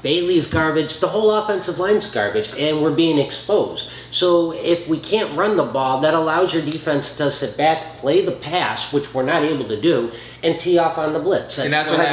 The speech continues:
Speaker 3: you,
Speaker 2: happened.
Speaker 3: have you
Speaker 2: We,
Speaker 3: guys
Speaker 2: we pinned our ears back and came in.
Speaker 1: Yeah.
Speaker 3: I w-, I'm gonna touch on this later, but, uh, have you guys had the same offensive line starting every single game?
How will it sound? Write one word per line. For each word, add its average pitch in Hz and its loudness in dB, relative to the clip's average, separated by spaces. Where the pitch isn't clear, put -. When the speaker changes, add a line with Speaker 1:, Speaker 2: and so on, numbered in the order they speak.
Speaker 3:
you, - -2
Speaker 2:
happened. 175 2
Speaker 3:
have 170 0
you 208 2
Speaker 2:
We, 220 4
Speaker 3:
guys 208 0
Speaker 2:
we 233 -4
pinned 208 -2
our 190 0
ears 160 -4
back 139 -2
and 117 -10
came 127 -4
in. 113 -4
Speaker 1:
Yeah. 156 4
Speaker 3:
I 170 2
w-, 202 2
I'm 170 0
gonna 180 2
touch 180 -4
on 123 0
this 110 -2
later, 117 2
but, 104 0
uh, 113 0
have 135 -2
you 160 2
guys 185 2
had 165 0
the 139 0
same 127 0
offensive 113 -2
line 107 2
starting 101 0
every 95 -2
single 98 -2
game? 92 -4